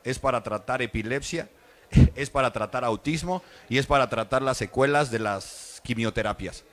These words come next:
Si tú dices que tu intención de consumo es medicinal, se reduce a eso, ¿no? O sea, realmente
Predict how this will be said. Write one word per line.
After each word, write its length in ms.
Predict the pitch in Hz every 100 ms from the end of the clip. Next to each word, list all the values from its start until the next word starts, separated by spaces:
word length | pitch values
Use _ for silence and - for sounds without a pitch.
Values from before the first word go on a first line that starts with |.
| - -
Si 140 | -
tú 200 | 123 156
dices 320 | 156 143 135 -
que 120 | 113
tu 140 | -
intención 400 | 110 107 110 131
de 120 | 131
consumo 380 | 120 107 120 135
es 100 | 131
medicinal, 480 | 120 117 120 147 151 - _ -
se 160 | - 139
reduce 420 | 127 123 147 151
a 60 | 143
eso, 200 | 147 107
¿no? 180 | 113 143 - -
O 20 | -
sea, 120 | 131
realmente 480 | 156 165 160 160